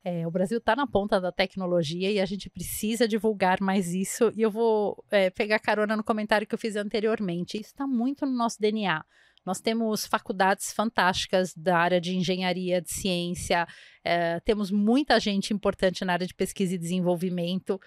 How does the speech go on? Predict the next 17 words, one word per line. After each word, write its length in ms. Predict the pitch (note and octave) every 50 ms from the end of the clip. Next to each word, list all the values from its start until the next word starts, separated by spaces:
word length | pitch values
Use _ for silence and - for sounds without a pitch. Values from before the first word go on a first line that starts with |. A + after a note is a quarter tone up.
| - - _ _
Muitas 280 | - A#3 C4 - C#4 -
vezes 180 | A#3 A3+ -
a 60 | A3 A3
gente 280 | - A3+ A3 - -
exporta 640 | B3 - - - _ - G#3+ G3 G#3 A3+ - - -
esses 260 | G#3 - - G#3 -
talentos 600 | - G#3+ F#3+ F3 E3+ E3+ F3+ G3 G3+ - G#3 F#3+
e 40 | G#3
é 60 | G3+
muito 220 | G3+ A3 B3 - A#3
bom 180 | G#3 A3+ A#3+
que 100 | A#3+ -
eles 200 | A#3 A3+ - -
tenham 340 | - - G#3 A3 B3+ B3+ A#3
um 40 | G#3+
local 360 | G3+ G3 - - F#3+ F3+ F3+
pra, 260 | - - F#3 E3+ E3+